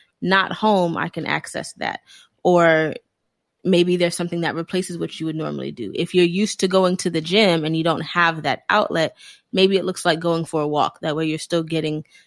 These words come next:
some energy, still moving your body, still getting some movement. So I think tweaking what your wellness practice looks like, it could also look like inviting others to join you, right? So maybe it feels like I don't have time to step away.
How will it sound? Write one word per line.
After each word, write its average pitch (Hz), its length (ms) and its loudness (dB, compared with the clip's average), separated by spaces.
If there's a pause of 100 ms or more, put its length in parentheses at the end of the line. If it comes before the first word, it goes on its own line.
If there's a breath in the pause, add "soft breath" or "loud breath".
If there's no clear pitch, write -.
(160 soft breath)
some - 200 -2
energy, 160 760 0 (280)
still 190 280 4
moving 175 420 0
your 160 120 0
body, 151 360 -2
still 156 260 -6
getting 151 300 -4
some 160 200 -8
movement. 151 460 -6 (380 soft breath)
So 165 520 4 (120)
I 165 120 0
think 175 340 -2
tweaking 240 680 4 (120)
what 214 240 0
your 220 100 2
wellness 196 560 0 (120)
practice 196 400 -4
looks 202 200 -10
like, 202 280 -6 (360 loud breath)
it 214 120 2
could 220 120 4
also 233 200 4
look 214 120 -2
like 196 140 2
inviting 170 460 2
others 170 480 -4
to 170 100 -6
join 165 340 -2
you, - 220 -6 (720)
right? 170 340 0
So 165 380 2 (260 loud breath)
maybe 185 280 6
it 180 80 2
feels 175 280 4
like 160 220 0
I 165 160 2
don't 156 320 2 (320 loud breath)
have 226 220 0
time 269 260 4
to 196 80 2
step - 280 -8
away. 151 360 -6